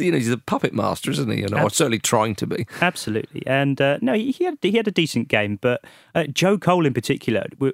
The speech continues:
Speaker 2: was on the wrong end of his decisions throughout the ninety
Speaker 1: <laughs>
Speaker 2: minutes.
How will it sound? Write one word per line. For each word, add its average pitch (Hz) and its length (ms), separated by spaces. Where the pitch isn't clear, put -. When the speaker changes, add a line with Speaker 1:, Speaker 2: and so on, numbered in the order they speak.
Speaker 2:
was 135 220
on 143 120
the 135 80
wrong 151 220
end 139 160
of 113 60
his 123 180
decisions 110 640
throughout 135 560
the 123 140
ninety 120 300
Speaker 1:
<laughs> 147 60
Speaker 2:
minutes. 127 180